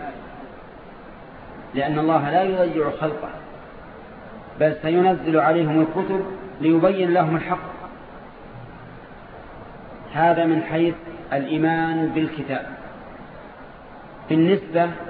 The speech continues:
لقبول ما جاء فيه من خبر، يجب أن نؤمن، أو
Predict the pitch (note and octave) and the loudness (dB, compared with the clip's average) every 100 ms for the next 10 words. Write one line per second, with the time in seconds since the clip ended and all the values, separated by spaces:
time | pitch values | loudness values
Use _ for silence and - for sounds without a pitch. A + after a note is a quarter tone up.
0 | - - - - - - - - - - | -12 -14 -16 -18 -18 -18 -18 -18 -18 -10
1 | C3 D3 D3+ D#3+ E3 F#3 F3+ E3 E3 D#3 | -2 0 4 4 6 6 6 6 4 4
2 | E3+ D#3+ D3 D#3+ C#3+ C#3 C3+ D3 C3+ C3+ | 0 0 2 2 2 0 0 0 2 2
3 | - - - - - - - - - - | 0 -10 -12 -14 -16 -16 -18 -18 -18 -18
4 | - - - - D#2+ D2 D2+ - - - | -18 -18 -18 -16 -16 -16 -16 -18 -18 -18
5 | - - - - D#3 D#3+ D3+ A2 - - | -18 -18 -18 -2 2 2 -2 -6 -10 -14
6 | - - - - - - - C#3+ D3 E3 | -16 -16 -16 -16 -18 -18 -2 0 4 4
7 | D#3+ D3 B2 - - - - - - - | 4 2 0 -4 -12 -14 -16 -18 -18 -18
8 | - - - - - - - C#3+ | -18 -18 -18 -18 -18 -16 -2 0